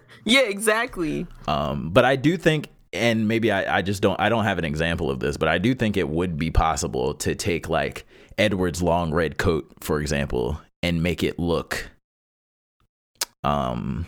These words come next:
Speaker 2: I don't know, even know how to put it, but just more realistic, like, more
Speaker 1: Like a m-,
Speaker 2: like
Speaker 1: more
Speaker 2: something a
Speaker 1: realistic
Speaker 2: human
Speaker 1: trench
Speaker 2: would wear.
Speaker 1: coat?
Speaker 2: Yeah,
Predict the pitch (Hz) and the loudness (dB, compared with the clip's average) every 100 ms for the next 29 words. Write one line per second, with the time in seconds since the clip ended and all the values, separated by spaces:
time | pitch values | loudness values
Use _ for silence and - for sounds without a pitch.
0 | - - _ _ - 69 71 71 76 71 | -10 -20 _ _ -4 0 0 0 -2 -2
1 | 85 73 71 73 62 78 55 65 67 78 | -2 0 0 0 -2 -2 -2 -2 -2 -2
2 | 78 73 69 71 67 67 85 - 64 78 | 0 0 0 0 0 -2 -2 -2 -2 0
3 | 76 143 139 135 117 - 101 131 143 - | 2 4 2 0 -6 -6 -2 2 4 6
4 | 143 147 113 - - 101 90 147 - 67 | 4 4 4 2 2 2 4 4 4 4
5 | - 185 190 - - 104 98 80 69 | 6 6 2 -8 -2 2 2 0 -2